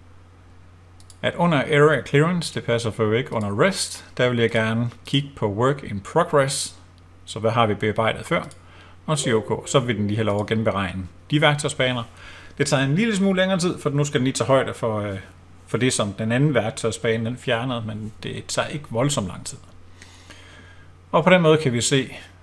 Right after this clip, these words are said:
at vi får fræst det sidste ud af det her emne. Inden vi kommer ind med en set level,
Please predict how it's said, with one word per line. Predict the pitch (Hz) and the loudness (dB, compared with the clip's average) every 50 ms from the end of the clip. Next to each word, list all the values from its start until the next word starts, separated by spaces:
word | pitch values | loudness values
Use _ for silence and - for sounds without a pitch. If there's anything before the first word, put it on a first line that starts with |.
| - - - - - | -20 -20 -14 -8 -6
at | 117 104 | -4 -4
vi | 110 107 | -4 -4
får | - - 117 107 107 | -2 -2 -2 -2 -2
fræst | - - 139 123 113 107 87 - - - - - - - - - - - - - - - - - - - - - - - - | -4 -2 -2 -2 -2 -2 -4 -6 -10 -10 -14 -18 -20 -20 -20 -20 -20 -20 -20 -20 -20 -20 -20 -20 -20 -20 -20 -20 -20 -10 -6
det | - 135 | -4 -4
sidste | - - 151 156 - - 107 92 - - - - | -2 0 -2 -2 -2 -4 -8 -10 -10 -12 -8 -6
ud | - 117 | -2 0
af | 117 | 0
det | 113 107 104 | 0 0 -2
her | 113 110 - 110 | -4 -4 -4 -6
emne. | 107 107 107 - - - - - - - - - - - - - - | -10 -12 -12 -14 -18 -20 -20 -20 -20 -20 -20 -20 -20 -20 -20 -10 -4
Inden | 135 131 135 131 | 0 2 2 2
vi | 127 | 2
kommer | 123 - 123 110 110 110 | 0 -2 -2 -2 -2 -2
ind | 107 | -4
med | 104 - 104 | -6 -8 -10
en | 113 107 | -8 -6
set | - - 180 196 190 185 | 0 2 2 2 2 4
level, | 160 151 151 165 170 | 4 4 4 2 -2